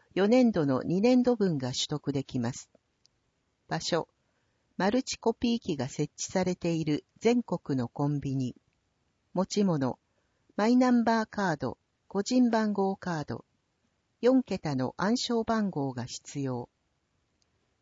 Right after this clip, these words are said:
種類、取得可能時間、手数料の順に読みます。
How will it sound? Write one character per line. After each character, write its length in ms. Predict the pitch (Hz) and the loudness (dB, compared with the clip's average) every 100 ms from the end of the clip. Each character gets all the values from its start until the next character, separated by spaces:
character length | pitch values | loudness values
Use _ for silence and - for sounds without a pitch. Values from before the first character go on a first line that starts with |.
| _ | _
種 240 | - 240 | -4 0
類、 300 | 214 170 120 - _ _ _ - | 2 0 -2 -10 _ _ _ -10
取 140 | - | -6
得 280 | - 240 247 | -4 -2 -4
可 180 | - 220 | 0 0
能 260 | 208 202 196 | 2 2 0
時 160 | 190 185 | -4 -6
間、 360 | 143 135 117 _ _ _ _ - | -4 -4 -4 _ _ _ _ -4
手 120 | 202 | -4
数 340 | - 269 254 | -2 0 2
料 220 | 202 175 | 2 0
の 140 | 143 131 | 0 -2
順 260 | 135 151 | -2 -2
に 120 | 147 143 | 2 0
読 120 | 131 | 0
み 120 | 127 | 0
ま 160 | 117 143 | -2 -4
す。 180 | - | -8